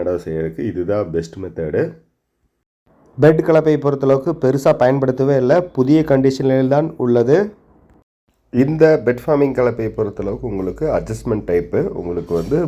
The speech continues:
போல்ட் மூலியமா, போல்ட் நவுத்தி போடுறது மூலியமா மூணுலேருந்து நாலு அடி வரைக்கும் அட்ஜஸ்ட் பண்ணி உங்களுக்கு எந்த அளவுக்கு பெட் ஃபார்ம் பண்ணுமோ அந்த சைஸ் வச்சுக்கலாம். பெட் ஃபார்மிங் கலப்பையில உங்களுக்கு பெட் போடும்போது இந்த அளவுக்கு வந்து ஃபினிஷிங் கிடைக்கும்.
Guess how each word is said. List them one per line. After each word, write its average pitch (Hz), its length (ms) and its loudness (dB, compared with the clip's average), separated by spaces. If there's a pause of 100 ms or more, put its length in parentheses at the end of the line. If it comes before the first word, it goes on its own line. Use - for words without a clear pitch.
(120)
போல்ட் 120 380 2
மூலியமா, 98 360 -6 (180)
போல்ட் 107 200 0 (120)
நவுத்தி 90 340 -6
போடுறது 87 400 -2
மூலியமா 80 320 -6 (100)
மூணுலேருந்து 110 540 -2
நாலு 101 220 0
அடி 98 160 -2
வரைக்கும் 98 320 -4
அட்ஜஸ்ட் 95 320 -6
பண்ணி 98 220 -4
உங்களுக்கு 87 440 -8
எந்த 92 180 -4
அளவுக்கு 95 240 -2
பெட் 87 200 -6
ஃபார்ம் 90 220 -6
பண்ணுமோ 87 300 -4
அந்த 85 300 -4
சைஸ் 98 240 -6
வச்சுக்கலாம். 85 480 -8 (1500)
பெட் 143 240 4
ஃபார்மிங் 208 400 4
கலப்பையில 104 480 -2 (140)
உங்களுக்கு 98 360 -2
பெட் 98 220 -12
போடும்போது 95 400 -10 (220)
இந்த 113 240 -10
அளவுக்கு 107 400 -8
வந்து 98 280 -6
ஃபினிஷிங் 101 460 -6
கிடைக்கும். 85 360 -8